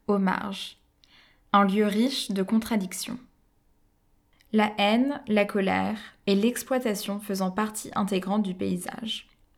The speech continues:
Pourtant, on y trouvait des compensations et certaines joies. « Quel dommage qu'elle soit née dans le corps d'une femme », dit un homme. « Seuls les imbéciles se leurrent », répondit-elle.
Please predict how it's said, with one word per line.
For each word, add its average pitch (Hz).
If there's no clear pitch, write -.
Pourtant, 233
on 208
y 196
trouvait 247
des 226
compensations 226
et 185
certaines 190
joies. « -
Quel 285
dommage 214
qu'elle 185
soit 185
née 214
dans 214
le 180
corps 208
d'une 190
femme », 185
dit 180
un 180
homme. « 175
Seuls 254
les 190
imbéciles 185
se -
leurrent », 185
répondit-elle. 185